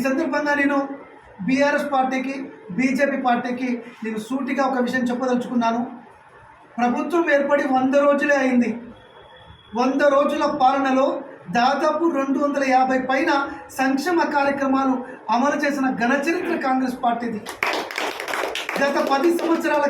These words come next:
కాలంలో రెండు టర్ములు బీఆర్ఎస్ ప్రభుత్వం ఏర్పడింది. మొదటి వంద రోజుల్లో తాగి పడుకోవడం తప్ప కేసీఆర్ చేసిందంటూ ఏమీ లేదు. రెండు వేల పద్నాలుగులో జూన్లో ఏర్పడితే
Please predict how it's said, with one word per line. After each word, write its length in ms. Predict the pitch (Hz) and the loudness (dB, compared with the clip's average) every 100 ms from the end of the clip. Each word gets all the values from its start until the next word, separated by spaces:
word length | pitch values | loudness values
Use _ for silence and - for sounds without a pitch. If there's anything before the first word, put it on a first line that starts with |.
| 285 | 2
కాలంలో 400 | 269 277 277 285 302 - - 220 | 2 2 2 0 0 -6 -8 -2
రెండు 260 | 269 330 339 - | 0 2 2 2
టర్ములు 380 | 269 277 294 294 320 - - - | 0 0 0 -2 -4 -8 -16 -6
బీఆర్ఎస్ 420 | 240 285 311 294 - | -2 0 2 0 -2
ప్రభుత్వం 380 | 262 - 277 262 | -2 -2 0 2
ఏర్పడింది. 420 | 247 247 240 208 208 - - - - - - 214 | 2 2 2 2 -2 -6 -16 -20 -20 -20 -10 0
మొదటి 340 | 285 349 339 339 | 2 2 2 2
వంద 220 | 330 320 294 | 2 2 4
రోజుల్లో 400 | 294 247 285 285 - - - - | 4 2 0 2 2 -2 -8 -4
తాగి 340 | 262 262 311 349 - | 0 2 2 2 2
పడుకోవడం 420 | 277 247 285 269 262 | 0 0 0 0 0
తప్ప 180 | 220 277 302 - - - | 0 0 0 -4 -12 -4
కేసీఆర్ 500 | 277 285 285 285 277 277 | 0 2 2 0 0 0
చేసిందంటూ 500 | 277 277 269 262 254 247 247 | 0 0 0 0 0 2 4
ఏమీ 200 | 302 330 302 | 4 4 2
లేదు. 180 | 254 - - - - - - - - - - - - | 0 -2 -6 -16 -20 -20 -20 -20 -20 -20 -20 -12 -2
రెండు 200 | 240 294 320 | 0 2 2
వేల 140 | 320 330 | 2 2
పద్నాలుగులో 600 | 277 269 302 302 285 254 254 - - - - - 175 | 0 0 0 0 2 2 2 0 -6 -16 -20 -18 -6
జూన్లో 360 | 277 330 359 349 285 | 0 2 2 2 2
ఏర్పడితే 480 | 269 277 269 262 | 2 2 2 2